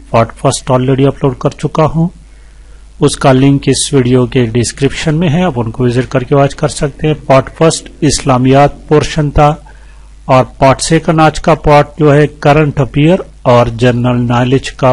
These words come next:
portion है, इंतहाई अहम portion है, तमाम papers के लिए यकसा मुफीद है। Video शुरू करने से पहले जिन दोस्तों ने अभी तक channel को subscribe नहीं किया तो उन तमाम दोस्तों से रिक्वेस्ट है कि please channel को subscribe करने के साथ साथ bell वाले icon को भी click करें,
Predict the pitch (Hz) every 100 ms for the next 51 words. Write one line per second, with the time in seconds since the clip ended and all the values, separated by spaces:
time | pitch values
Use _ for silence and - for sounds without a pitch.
0 | 123 135 120 - 131 113 160 277 131 113
1 | 127 131 - 147 127 147 151 143 151 147
2 | 147 131 113 120 127 - 131 - 131 -
3 | - 131 135 135 123 117 - 131 135 135
4 | 117 160 156 107 120 117 - - - -
5 | - - - - - - - - 151 185
6 | - 180 165 170 170 190 170 165 160 160
7 | 151 147 147 - 151 143 135 139 143 -
8 | 147 143 139 147 - 131 - 139 135 135
9 | 127 127 139 151 143 139 139 151 131 123
10 | 127 131 135 123 135 127 - 120 135 -
11 | 143 - 131 139 - - 131 131 143 127
12 | - 123 - 135 131 - 131 123 117 135
13 | 120 135 131 117 113 113 113 120 131 123
14 | 135 135 - 143 - 139 143